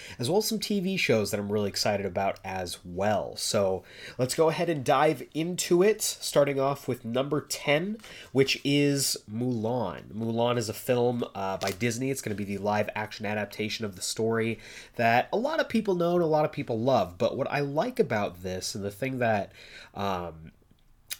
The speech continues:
makes me more excited about this than I have been for other, uh, live action adaptations before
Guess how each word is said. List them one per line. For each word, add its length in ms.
makes 240
me 120
more 180
excited 380
about 300
this 220
than 120
I 80
have 240
been 140
for 280
other, 640
uh, 160
live 260
action 680
adaptations 720
before 640